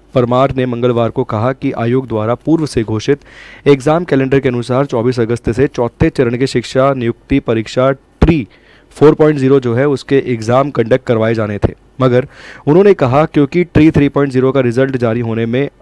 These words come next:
अभ्यर्थियों के योगदान के बाद रिक्त पद वापस भेजे जाएंगे। मतलब वो कहते हैं कि भैया जब तक एग्जाम होता नहीं है ट्री थ्री पॉइंट ज़ीरो का,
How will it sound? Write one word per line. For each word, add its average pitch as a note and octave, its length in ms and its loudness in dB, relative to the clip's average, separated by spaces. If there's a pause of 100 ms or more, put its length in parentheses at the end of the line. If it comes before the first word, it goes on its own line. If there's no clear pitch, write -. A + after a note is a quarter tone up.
अभ्यर्थियों A#2+ 600 0
के D3 140 -2
योगदान A#2+ 520 0
के C#3 120 0
बाद A2+ 240 -2
रिक्त C3 220 -2
पद B2+ 280 -2 (420)
वापस C3 380 2
भेजे A#2 200 2
जाएंगे। G#2 300 -4
मतलब A2 200 -2
वो B2+ 80 0
कहते A#2+ 280 0
हैं D3 100 4
कि C#3+ 100 -6
भैया B2 200 0
जब C3 200 -2
तक B2+ 120 -2
एग्जाम A2+ 360 -2
होता G#2+ 320 -2
नहीं C3+ 120 0
है C#3+ 60 0
ट्री C3 200 2
थ्री C3 140 2
पॉइंट C3 220 -2
ज़ीरो B2+ 200 0
का, C#3 160 0